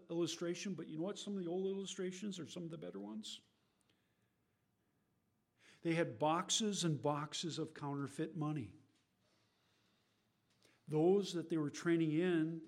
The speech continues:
to identify whether something was counterfeit or not did not have them meditate on these boxes and boxes of paper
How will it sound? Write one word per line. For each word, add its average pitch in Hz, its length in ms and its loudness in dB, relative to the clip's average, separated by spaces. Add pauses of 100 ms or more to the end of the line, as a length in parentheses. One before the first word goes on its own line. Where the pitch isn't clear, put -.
to 143 300 -6
identify 135 920 -2 (600)
whether 151 220 4
something 185 380 -4
was 147 180 0
counterfeit 190 560 2
or 139 120 0
not 135 320 -4
did 151 140 -2
not 160 200 2
have 151 300 -8
them 147 260 -4 (360)
meditate 156 540 0
on 147 140 0
these 131 160 -2
boxes 147 600 -2
and 143 120 2
boxes 131 760 -6 (420)
of 131 160 -4 (400)
paper 151 560 -2